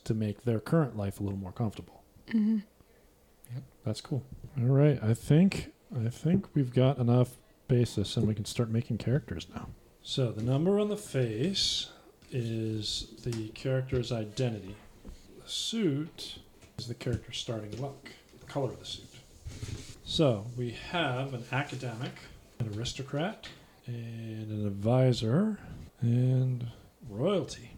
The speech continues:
Speaker 1: for a holy person.
Speaker 2: All people with some power.
Speaker 1: Mm-hmm. Red means that they're beginning the game lucky. And so we have a lucky aristocrat, a lucky advisor, and lucky royalty. The,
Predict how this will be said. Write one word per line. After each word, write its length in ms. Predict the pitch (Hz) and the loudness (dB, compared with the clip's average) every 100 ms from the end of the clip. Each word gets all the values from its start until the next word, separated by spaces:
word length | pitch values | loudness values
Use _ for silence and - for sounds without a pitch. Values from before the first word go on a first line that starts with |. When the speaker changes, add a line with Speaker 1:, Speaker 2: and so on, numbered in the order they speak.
| - - - - | -20 -20 -20 -20
Speaker 1:
for 800 | - - 131 113 110 127 147 143 131 - - - - _ _ - _ _ _ - | -16 -8 -6 -4 -2 0 0 -2 -8 -12 -14 -18 -20 _ _ -20 _ _ _ -16
a 40 | |
holy 280 | 98 147 160 | -4 0 2
person. 340 | - 98 - - - - - - - - - | 0 -6 -10 -10 -14 -14 -14 -16 -18 -20 -10
Speaker 2:
All 80 | 247 | -6
people 260 | 220 233 220 | -4 0 2
with 100 | - | 2
some 140 | 214 | 0
power. 420 | 202 214 233 233 - - - - - | -4 -2 0 0 -4 -14 -18 -14 -8
Speaker 1:
Mm-hmm. 360 | 117 123 170 131 95 - - - | -4 -2 0 -2 -4 -14 -20 -8
Red 380 | 117 123 139 151 | 0 2 2 2
means 300 | 151 143 131 | 0 0 -2
that 240 | 131 127 123 | 0 0 0
they're 300 | 120 120 110 - - - - - | 0 0 -2 -10 -20 -20 -10 0
beginning 420 | 123 123 131 131 | 2 6 6 6
the 60 | 117 | 4
game 280 | 110 104 | 2 0
lucky. 380 | 101 101 - - - - - - | -4 -6 -10 -18 -20 -20 -20 -16
And 340 | 113 110 107 117 | -14 -14 -16 -14
so 160 | - 110 | -8 -4
we 180 | 113 | 0
have 240 | 113 127 117 | 2 4 6
a 80 | 113 | 4
lucky 400 | 113 135 131 123 | 4 6 8 8
aristocrat, 460 | 123 - - 117 113 | 8 4 0 2 2
a 40 | |
lucky 320 | 107 127 123 | 0 0 0
advisor, 420 | 107 110 113 117 | 0 0 -2 -2
and 180 | 107 101 | -4 -4
lucky 280 | 113 - 110 | -6 -6 -6
royalty. 520 | 101 110 107 113 - 131 - - - - - - | -4 -4 -6 -8 -12 -14 -16 -20 -20 -20 -12 -2
The, 480 | 120 113 110 110 | 2 2 2 2